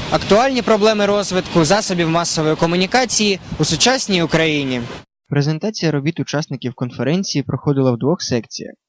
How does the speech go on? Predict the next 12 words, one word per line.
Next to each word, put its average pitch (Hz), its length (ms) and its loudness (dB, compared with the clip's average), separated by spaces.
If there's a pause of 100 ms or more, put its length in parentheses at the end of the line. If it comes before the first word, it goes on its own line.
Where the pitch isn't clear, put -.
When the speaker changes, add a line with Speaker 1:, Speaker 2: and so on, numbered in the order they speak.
(140)
Speaker 2:
сучасна 147 460 -4
преса, 123 380 -4
проблеми 151 480 0
та 151 80 -4
перспективи, 147 800 -2 (400)
та 135 260 2
електронні 175 500 0
З 143 80 -4
М 127 200 0
К, 113 240 -8
сучасний 147 580 -2
вимір. 110 300 -4